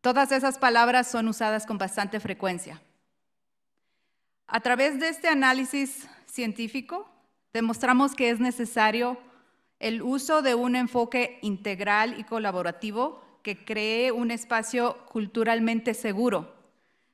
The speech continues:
para cerrar la brecha entre el lenguaje de la declaración y la implementación de las recomendaciones de tal manera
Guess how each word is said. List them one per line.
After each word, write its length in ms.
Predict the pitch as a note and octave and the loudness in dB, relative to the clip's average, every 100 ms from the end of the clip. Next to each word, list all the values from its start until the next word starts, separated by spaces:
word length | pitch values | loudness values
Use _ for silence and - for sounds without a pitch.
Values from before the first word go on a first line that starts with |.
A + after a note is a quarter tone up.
| _ | _
para 260 | A3 G#3+ | 2 2
cerrar 440 | G#3 A3 G#3 A3+ A#3+ | 2 -2 2 4 6
la 140 | C4 | 4
brecha 520 | A#3+ A3+ A3+ C4 B3 - | 4 0 0 0 0 -2
entre 320 | G3+ G3 G3 | -6 -4 -4
el 60 | F#3+ | -4
lenguaje 520 | G3 G3 A3+ B3 B3+ | -4 0 0 0 -4
de 100 | B3 | -2
la 140 | A#3 | -4
declaración 960 | G#3 G#3 G3+ G3 - G#3+ G3+ G#3+ A3+ - | -4 -4 -4 -4 -6 -6 -4 -4 -8 -12
y 120 | G3+ | -8
la 80 | G3+ | -6
implementación 880 | F#3+ G3 F#3+ F3+ F3+ F3 A3+ A#3 B3+ | -6 -6 -8 -8 -10 -8 -2 0 0
de 100 | B3 | 0
las 160 | A3 F#3+ | -2 -4
recomendaciones 920 | F#3 F#3+ F#3+ F#3 F3+ G#3+ G3+ G3+ G3 | -8 -8 -8 -8 -8 -8 -6 -6 -8
de 120 | F#3 | -10
tal 300 | F3+ A3+ A#3 | -2 2 2
manera 680 | B3+ B3+ G3 G3+ G3 - - | 2 0 0 -2 -4 -12 -20